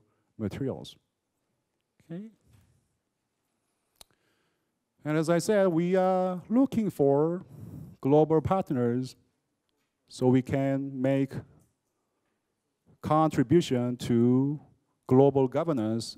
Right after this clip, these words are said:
in many, many important issue areas in the world. Among these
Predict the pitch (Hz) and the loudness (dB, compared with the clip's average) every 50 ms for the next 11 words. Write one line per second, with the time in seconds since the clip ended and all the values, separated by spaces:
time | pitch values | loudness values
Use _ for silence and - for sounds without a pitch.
0 | - - 123 120 123 160 233 226 165 127 117 123 123 123 123 117 123 117 - 135 | -14 -12 -10 -8 -6 -6 -4 -4 -4 -2 -2 -4 -4 -4 -4 -4 -4 -2 0 -2
1 | 120 - - 117 113 101 123 113 - - 120 101 123 135 127 110 95 90 87 98 | -2 -2 -4 -6 -6 -6 -6 -8 -6 -6 -6 -4 -2 -2 -2 -2 -4 -4 -6 -6
2 | 92 90 92 107 117 98 71 - - - _ _ _ _ _ _ _ _ _ _ | -6 -4 -4 -4 -4 -6 -8 -10 -14 -20 _ _ _ _ _ _ _ _ _ _
3 | _ _ _ _ _ _ _ _ _ _ _ _ - 131 147 156 165 175 175 165 | _ _ _ _ _ _ _ _ _ _ _ _ -4 0 4 4 4 4 4 4
4 | 165 160 147 135 120 - | 4 4 2 2 -2 -10